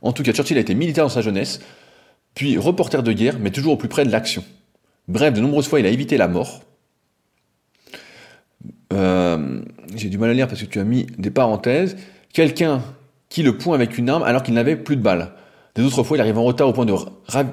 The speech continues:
ralliement et a dû être remplacé par un autre comman-, commandant au dernier moment. Et cette escadrille a finalement été complètement décimée par la suite. Pendant un combat, un obus explose au milieu de son groupe et tue tout le monde sauf lui.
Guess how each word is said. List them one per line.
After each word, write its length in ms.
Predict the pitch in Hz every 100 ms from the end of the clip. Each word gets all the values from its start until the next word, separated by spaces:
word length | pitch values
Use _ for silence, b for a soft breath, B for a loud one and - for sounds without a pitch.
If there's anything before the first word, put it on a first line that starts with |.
| -
ralliement 500 | 131 143 104 98 -
et 60 | -
a 40 |
dû 100 | 101
être 100 | 110
remplacé 320 | 139 123 123 156
par 140 | 98
un 20 |
autre 160 | 120 131
comman-, 320 | - 107 104
commandant 600 | 92 - 147 113 104 -
au 80 | 95
dernier 240 | 101 139 131
moment. 320 | 107 110 143 B B B B B -
Et 40 |
cette 160 | 101 -
escadrille 340 | 135 127 127
a 60 | 143
finalement 460 | - 127 110 104 -
été 200 | 101 -
complètement 320 | 160 139 135
décimée 280 | 110 - 139
par 140 | 120
la 80 | 104
suite. 320 | - - - _
Pendant 200 | - 117
un 80 | 117
combat, 360 | - 95 131 -
un 200 | 98 110
obus 340 | 151 131 127 123
explose 400 | 127 - 131 135
au 40 |
milieu 140 | 107 139
de 60 |
son 100 | 110
groupe 300 | 92 127 - B B B
et 120 | 104
tue 140 | 127
tout 100 | 135
le 60 | 131
monde 120 | 147
sauf 240 | 139 123 104
lui. 180 | 95